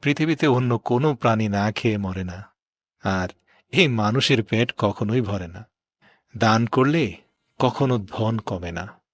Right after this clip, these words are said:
ক্ষমায় কখনো ক্ষমতা কমে না,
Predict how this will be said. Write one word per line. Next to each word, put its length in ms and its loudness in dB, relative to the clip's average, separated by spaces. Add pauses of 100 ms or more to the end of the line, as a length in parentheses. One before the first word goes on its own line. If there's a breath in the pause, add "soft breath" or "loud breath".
(520)
ক্ষমায় 640 0 (380)
কখনো 380 -2
ক্ষমতা 580 0
কমে 300 -10
না, 220 -16